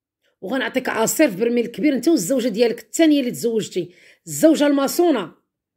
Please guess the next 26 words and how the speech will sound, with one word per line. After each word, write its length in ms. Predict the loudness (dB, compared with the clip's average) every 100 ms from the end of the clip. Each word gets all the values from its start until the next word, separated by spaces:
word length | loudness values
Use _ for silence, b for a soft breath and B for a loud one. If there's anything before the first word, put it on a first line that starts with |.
| _ _ _ _ _ -2
اللي 200 | 2 4
شديتيها 480 | 2 0 2 4 4
اليوم 260 | 4 2
وحطيتيها 440 | 0 -2 -6 -2 -2
حداك 220 | -2 -6
في 100 | -6
واحد 140 | -6
الفيديو، 680 | -6 -8 -4 0 0 -2 _ _ _ _ _ _ -2
وبركه 500 | 2 4 4 2 -2
كتعطينا 640 | -2 -4 -6 -2 2 2
وتشاطينا 500 | 2 -2 -4 -2 -2
حنا 160 | -2 -2
الم-، 160 | -2
قالت 180 | -2 -4
لك 80 | -6
المنتقدين 600 | -2 -2 -2 -2 -2 0
والمنتقدات. 800 | 0 0 -2 0 0 2 2 0 -10 -16 _ _ b b b b 0
انتم 300 | 2 4 4
قالت 180 | 2
لك 100 | 0
منتقدين 680 | -2 0 0 0 0 0 0
ما 80 | 0
كتعرفوش 440 | -2 -4 -4 -4
شنو 120 | 0
هو 140 | 2 2
انتقاد، 600 | 2 -2 0 2 0 -4